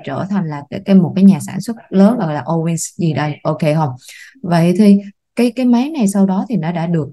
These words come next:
kiểu giống như đã được cài đặt thiết lập vào trong cái, cái, cái nhà máy của ông ấy. Vậy thì ông ấy đâu có được hire đâu, ông ấy là chủ sở hữu mà, ông ấy là founder mà, đúng không? Cho nên số mười của mình là false nè. Tiếp tục, người ta nói ngày nay phần lớn các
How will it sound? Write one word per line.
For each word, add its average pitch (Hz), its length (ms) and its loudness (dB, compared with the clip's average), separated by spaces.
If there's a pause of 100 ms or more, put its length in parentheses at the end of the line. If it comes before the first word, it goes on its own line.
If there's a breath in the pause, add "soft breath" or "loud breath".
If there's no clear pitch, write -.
(120)
kiểu 131 180 -2
giống 202 200 4
như 226 120 4
đã 160 140 -2
được 156 200 -6 (140)
cài 165 180 -2
đặt 139 260 -6
thiết 262 200 -4
lập 151 220 -4
vào 143 260 -8
trong 160 240 -2
cái, 185 360 2 (280 loud breath)
cái, 196 200 6
cái 202 100 4
nhà 190 200 4
máy 180 200 0
của 240 40 -2
ông 180 120 2
ấy. 180 120 0 (280 loud breath)
Vậy 202 140 4
thì 208 80 6
ông 202 180 4
ấy 254 140 0
đâu 214 200 0
có 269 60 -4
được 208 140 0 (120)
hire 175 260 -2 (120)
đâu, 156 220 -8
ông 170 120 -2
ấy 202 120 2
là 220 180 2
chủ 143 200 -4
sở 175 120 -6
hữu 160 220 -4
mà, 196 140 4
ông 165 80 -2
ấy 190 120 2
là 208 120 0 (100)
founder 151 640 -4
mà, 135 200 -4
đúng 165 160 0
không? 226 140 4 (300 loud breath)
Cho 190 120 4
nên 185 160 2
số 208 140 -2
mười 147 360 2
của 165 80 -4
mình 175 120 -2
là 139 100 -6 (120)
false 165 360 -4
nè. 139 100 -6 (500 soft breath)
Tiếp 277 180 -2
tục, 208 140 4 (280 soft breath)
người 185 180 0
ta 190 120 4
nói 190 260 2
ngày 240 180 0
nay 170 240 -4
phần 151 160 -8
lớn 160 240 -2
các 262 120 -8